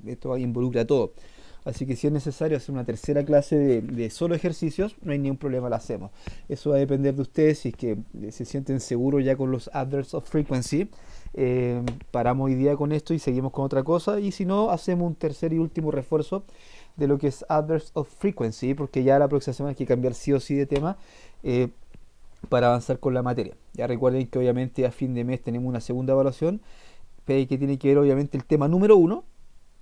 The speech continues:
eh, va a ser adverbs of frequency, un plato fuerte de adverbs of frequency. Hoy día vamos a ver una variedad de ejercicios,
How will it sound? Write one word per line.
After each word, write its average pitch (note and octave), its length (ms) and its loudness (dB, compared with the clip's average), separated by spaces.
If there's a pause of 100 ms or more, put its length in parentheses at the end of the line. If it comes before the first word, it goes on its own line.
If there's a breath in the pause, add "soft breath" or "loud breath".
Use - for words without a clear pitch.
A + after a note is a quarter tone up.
(120)
eh, D3+ 120 2
va D3 80 2
a C3+ 40 -4
ser E3+ 300 0
adverbs C#3+ 500 4
of C3+ 160 -4
frequency, B2+ 460 -2
un B2 100 -2
plato B2+ 300 0
fuerte D#3+ 500 2
de A#2 120 2
adverbs A#2 380 0
of C3+ 140 -6
frequency. B2+ 460 -4
Hoy B2+ 80 -2
día C3+ 140 4
vamos C3+ 100 2
a - 20 2
ver C#3 80 4
una C3+ 140 0
variedad B2 320 0
de C3 80 4
ejercicios, C#3 640 -4